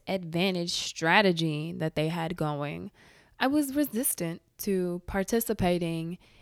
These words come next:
in writing what I was grateful for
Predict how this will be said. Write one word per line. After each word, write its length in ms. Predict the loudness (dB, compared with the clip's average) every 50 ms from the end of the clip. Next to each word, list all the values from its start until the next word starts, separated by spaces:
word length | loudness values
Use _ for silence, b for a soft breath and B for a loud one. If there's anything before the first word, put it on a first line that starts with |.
| b b b
in 400 | 0 0 2 2 0 0 -2 -4 -4
writing 720 | -2 0 2 2 2 0 0 -2 -2 -4 -6 -8 -10 -12 -10
what 220 | -6 -4 -2 0
I 100 | 0 0
was 220 | 0 0 -2 -2 -4
grateful 480 | -6 -4 -4 -4 -4 -4 -4 -4 -6
for 580 | -4 -4 -4 -2 -2 -2 -2 -4 -6 -8 -10